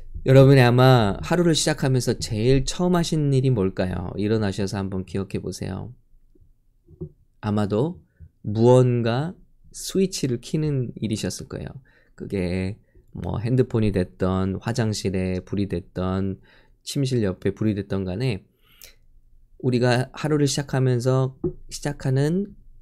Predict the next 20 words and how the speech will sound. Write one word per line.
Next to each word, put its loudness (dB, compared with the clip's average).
가장 -2
첫 -4
번째 0
거, 0
일은 2
아마 -2
무언가의 0
스위치를 -2
켜는 -4
일이다. -10
그런데 -2
여러분, 0
우리 2
인생에 0
그런 0
스위치와 -2
같은 -2
것이 -2
무엇이라고 0
말하냐면 -2